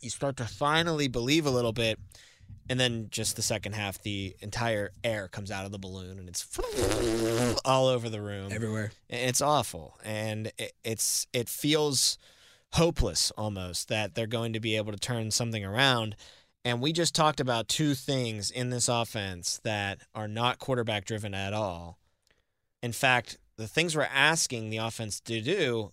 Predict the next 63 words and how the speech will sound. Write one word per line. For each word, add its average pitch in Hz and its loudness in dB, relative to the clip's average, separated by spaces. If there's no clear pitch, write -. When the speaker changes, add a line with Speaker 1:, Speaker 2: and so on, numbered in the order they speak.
Speaker 1:
makes 127 2
life 123 0
a 139 -4
lot 165 2
easier 156 0
Speaker 2:
Sure. 156 4
Speaker 1:
for 127 2
quarterbacks. 95 -6
Check 165 4
downs 147 2
to 143 0
running 127 2
backs 98 -2
in 113 -4
the 107 -6
flat. 101 -4
Speaker 2:
Short 180 4
Speaker 1:
Tight 165 10
Speaker 2:
passes 156 10
Speaker 1:
ends 170 8
Speaker 2:
over 151 8
the - 8
Speaker 1:
over - -
the 165 10
Speaker 2:
middle. 147 8
Speaker 1:
middle. 120 4
Speaker 2:
Yep. 135 4
Speaker 1:
Like, 131 0
these 143 4
aren't 165 6
like 147 2
we're 139 4
asking 139 4
him 139 2
to 127 0
throw 135 4
a 117 0
sixty-yard 131 0
go 127 2
route 113 2
into 113 -2
double 110 -2
coverage 120 0
and 104 -6
drop 117 0
it 110 -4
into 110 2
an 151 2
Speaker 2:
And, - 4
and 165 8
Speaker 1:
Aaron 135 8
Speaker 2:
hope - 10
to - 10
Speaker 1:
Rodgers-sized 151 8
Speaker 2:
God 180 10
that, 175 8
Speaker 1:
bucket. 156 4
Speaker 2:
and 196 6
hope 202 8
to 135 6
Speaker 1:
Like 170 6
Speaker 2:
God 180 8
that 156 6